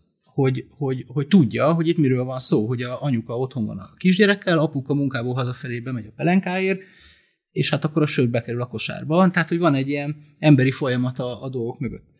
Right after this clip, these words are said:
És ugye a következő lépés az lesz, amikor ezt a gátat töri át a, a mesterséges intelligencia képességhalmazának a fejlődése, hogy értelmezni tudja a jelenségek mögötti emberi viselkedésnek a, a mintáit.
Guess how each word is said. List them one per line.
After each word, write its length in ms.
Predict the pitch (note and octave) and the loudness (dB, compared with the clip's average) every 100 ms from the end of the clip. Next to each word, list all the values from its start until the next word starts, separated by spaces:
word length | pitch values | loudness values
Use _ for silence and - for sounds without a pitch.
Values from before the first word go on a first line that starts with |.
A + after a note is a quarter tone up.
| - _ | -20 _
És 80 | - | 0
ugye 100 | B2 | 4
a 20 | |
következő 440 | G3+ G#3 - C#3 B2 | 8 6 6 4 6
lépés 300 | C#3 D#3+ E3 | 2 -2 2
az 180 | F#3 | 2
lesz, 180 | C3+ C#3 | 2 0
amikor 200 | D#3 D3+ | 0 2
ezt 200 | F#3 - | 0 0
a 60 | C#3+ | -2
gátat 580 | B2+ A#2+ - A#2+ - - | 0 -2 -4 -8 -8 0
töri 260 | C#3 B2+ | 2 2
át 260 | A#2+ G#2 - | -2 -4 -8
a, 300 | A2 A2 - _ _ _ _ _ - | -6 -6 -10 _ _ _ _ _ 2
a 60 | C3+ | 6
mesterséges 580 | C3 B2+ B2 C3 A#2 - | 6 4 -6 -6 -6 -2
intelligencia 560 | B2 B2 A#2+ A2+ A#2+ | 0 0 -4 -4 -6
képességhalmazának 1040 | - B2+ - A#2+ B2 A#2 B2 A#2+ B2+ A2+ A#2+ | -2 -4 -4 -8 -8 -6 -2 0 0 -4 -6
a 40 | |
fejlődése, 840 | - A#2+ A2 G#2+ A2 - B2 F#3 - - _ | -4 -4 -4 -8 -8 -4 2 2 0 -20 _
hogy 180 | C#3+ F#3+ | 0 4
értelmezni 760 | F#3+ - A#2+ A#2+ A#2+ A#2 C3 | 4 4 2 4 2 -2 -2
tudja 480 | - D3 G#2 G2+ C3 E3 - _ | 0 -2 0 2 2 2 -2 _
a 60 | C3+ | 2
jelenségek 680 | D#3 C3+ B2+ - C#3 C3+ - | 2 2 0 0 -2 -4 4
mögötti 840 | D3+ A2+ A2 - B2+ D3 D#3+ - | 4 4 -2 -2 2 4 2 -6
emberi 380 | - D3 C3 C3 | -2 0 2 0
viselkedésnek 920 | C#3 - A2+ G#2 A#2+ A#2+ B2 B2+ B2 | -2 -2 -4 -4 -6 -6 -6 -8 -6
a, 260 | B2+ B2 C3+ | -6 -6 -2
a 40 | |
mintáit. 600 | C3+ G#2+ - - G#2+ - | 2 2 0 -10 -14 -20